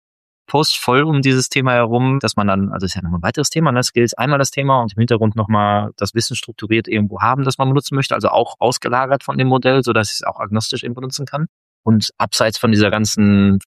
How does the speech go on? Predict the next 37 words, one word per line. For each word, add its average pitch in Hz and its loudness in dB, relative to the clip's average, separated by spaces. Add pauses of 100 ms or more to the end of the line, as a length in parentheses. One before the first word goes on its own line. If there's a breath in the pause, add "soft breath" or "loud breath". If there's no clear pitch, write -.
(120)
fast - -8
schon 95 -8
irgendwie 98 -2 (340)
zu - 0
komplizierten 110 2
Rack-Struktur 101 -2
und 98 2
sowas, 104 2
die 104 -2
man 101 2
sich 101 -2
zwischendurch 107 0
überlegt 107 0
hat. 156 -2 (440)
Aber 120 0
was 123 2
der 120 0
andere 147 2
Post - 0
von 143 -2
ihm 139 2
war, 131 2
den 120 0
fand 120 -4
ich - -12
noch 113 -2
spannender 151 0
und 123 0
das 113 -4
passt - -6
zu - -12
dem, 110 0
was 104 -4
ihr 110 -6
beide 95 -6
gerade 98 -6
sagt. 104 -8